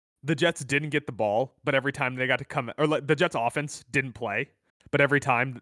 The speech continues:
the special teams got to come out on, like, the opposing forty-five yard line, would that net improve the Jets scoring?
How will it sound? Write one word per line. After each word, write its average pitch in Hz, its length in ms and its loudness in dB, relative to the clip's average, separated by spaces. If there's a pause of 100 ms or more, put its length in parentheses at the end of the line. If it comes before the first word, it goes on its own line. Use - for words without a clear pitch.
(140)
the 120 240 2
special 139 280 -2
teams 131 200 -4
got 135 100 2
to 127 60 -4
come 127 200 -2
out 113 240 2
on, 120 160 -2
like, 117 160 -4
the 131 100 0
opposing 123 440 0
forty-five 120 520 -2
yard 104 240 -2
line, 127 260 0 (760)
would 135 120 2
that 185 300 2
net 123 580 0
improve 127 680 0
the 131 100 2
Jets 123 320 -2
scoring? 120 420 -2